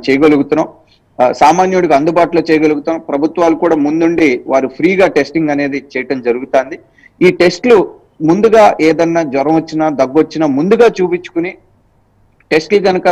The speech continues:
ముందుగానే చేయించుకుంటే రోగ నిరో-, ఆ, నిర్ధారణ కనుక అయితే ముందుగానే, ఆ, మన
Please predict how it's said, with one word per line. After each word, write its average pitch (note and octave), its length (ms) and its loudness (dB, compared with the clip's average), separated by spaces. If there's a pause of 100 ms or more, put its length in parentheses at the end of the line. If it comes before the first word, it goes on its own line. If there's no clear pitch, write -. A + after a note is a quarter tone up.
(140)
ముందుగానే D#3+ 480 0
చేయించుకుంటే C3+ 800 -6
రోగ E3+ 300 2
నిరో-, F3+ 640 -2
ఆ, C3+ 140 0
నిర్ధారణ E3+ 580 2
కనుక D#3+ 240 2
అయితే C#3+ 480 0 (400)
ముందుగానే, G#3+ 720 2 (720)
ఆ, C#3+ 120 -2
మన C#3+ 360 -2